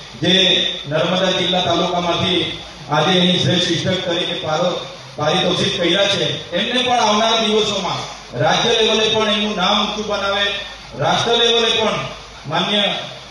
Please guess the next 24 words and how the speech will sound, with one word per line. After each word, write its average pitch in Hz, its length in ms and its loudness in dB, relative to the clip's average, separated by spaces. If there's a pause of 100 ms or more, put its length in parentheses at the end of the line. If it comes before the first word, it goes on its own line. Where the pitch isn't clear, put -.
(160)
અ, 151 140 2
દેશના 196 420 0
રાષ્ટ્રપતિ 190 600 0
શ્રીના 185 340 0
હસ્તે 226 480 2
પણ 226 260 2
એવોર્ડ 214 240 2
એનાયત 196 440 -2
થાય 202 220 2
એમને 185 400 -2 (360)
એવી 185 480 0 (160)
શુભકામનાઓ 202 600 2
આપું 202 380 4
છું. 208 200 2 (320)
સાથે 160 260 2
સાથે - 360 2 (540)
જે 170 60 0
પણ 262 260 2
વિદ્યાર્થીઓ 226 600 2
આજે 196 200 0
શ્રેષ્ઠ 202 440 2 (920)
વિદ્યાર્થીઓ 226 720 0 (340)
તરીકેની 208 500 4
જેમની - 520 0